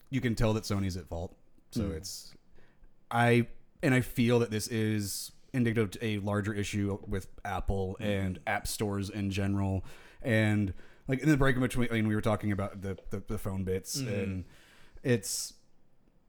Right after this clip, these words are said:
Speaker 1: eh, it's that. Open source, obviously, is the way they, everything should be. Like,
Speaker 3: Mm-hmm.
Speaker 1: it's
Speaker 3: Well, like, on, on P C, we have almost to a fault far too many choices for buying video games.
Speaker 2: Right.
Speaker 3: I can get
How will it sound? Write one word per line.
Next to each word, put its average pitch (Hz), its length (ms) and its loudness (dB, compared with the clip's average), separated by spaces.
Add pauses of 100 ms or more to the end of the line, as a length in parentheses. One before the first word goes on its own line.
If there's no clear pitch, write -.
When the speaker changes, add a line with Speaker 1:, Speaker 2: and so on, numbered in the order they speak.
(200)
Speaker 1:
eh, 131 200 -2 (340)
it's 156 160 -2
that. 113 420 4 (420)
Open 160 240 10
source, 143 480 6
obviously, 117 560 4
is 104 140 0
the 107 80 0
way 104 180 2
they, 98 260 -2
everything 98 320 -4
should 90 300 -6
be. 73 260 -12 (100)
Like, 120 200 -4
Speaker 3:
Mm-hmm. 98 80 -8
Speaker 1:
it's - 280 -10
Speaker 3:
Well, 160 140 2
like, 165 220 0
on, 160 260 2
on 151 200 -2
P 190 180 -2
C, 165 160 -2
we 143 200 0
have 139 360 6
almost 147 400 0
to 139 160 -2
a 113 100 0
fault 117 480 -2 (240)
far 147 260 2
too 147 220 -4
many 135 320 0
choices 107 480 -4
for 113 140 -2
buying 92 300 -2
video 73 320 -10
games. - 240 -20 (340)
Speaker 2:
Right. 90 220 0
Speaker 3:
I 139 100 6
can 151 160 0
get 160 100 6